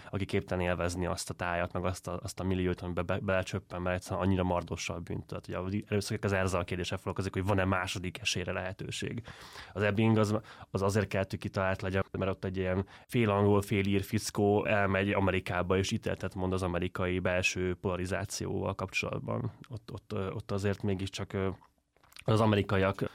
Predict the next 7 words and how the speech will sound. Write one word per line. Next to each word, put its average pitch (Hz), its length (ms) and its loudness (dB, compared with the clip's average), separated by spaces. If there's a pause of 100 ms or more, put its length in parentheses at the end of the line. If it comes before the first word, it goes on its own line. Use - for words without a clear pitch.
(120)
számára 92 600 2
egy 92 220 0 (140)
szolgáltathatott 101 760 2
volna 101 280 2
ráismerés, 98 580 2
de 110 80 4
egyébként, 98 420 2